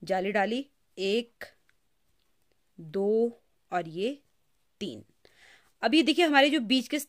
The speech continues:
तीन स्टिच आ रहे हैं, ये हमारे सीधे ही आएंगे, ठीक है, और हमारे जो घर है वो बीच में बढ़ेंगे, बीच में हमारे फंदे बढ़ेंगे यहाँ पे।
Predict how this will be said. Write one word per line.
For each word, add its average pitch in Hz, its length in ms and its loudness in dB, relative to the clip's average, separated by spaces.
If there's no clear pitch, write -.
तीन 254 180 0
स्टिच 269 280 -2
आ 185 100 2
रहे 160 120 -6
हैं, 170 100 -4
ये 226 200 0
हमारे 214 320 0
सीधे 240 420 -2
ही 247 200 0
आएंगे, 160 360 -8
ठीक - 140 -6
है, 370 120 0
और 233 100 2
हमारे 247 300 4
जो 262 120 -2
घर 233 220 0
है 247 60 6
वो 277 120 -2
बीच 240 340 -2
में 233 120 0
बढ़ेंगे, - 380 -10
बीच 196 240 -10
में 233 60 -2
हमारे 214 220 -2
फंदे 196 260 -6
बढ़ेंगे 180 340 -4
यहाँ 170 160 -8
पे। 254 200 -8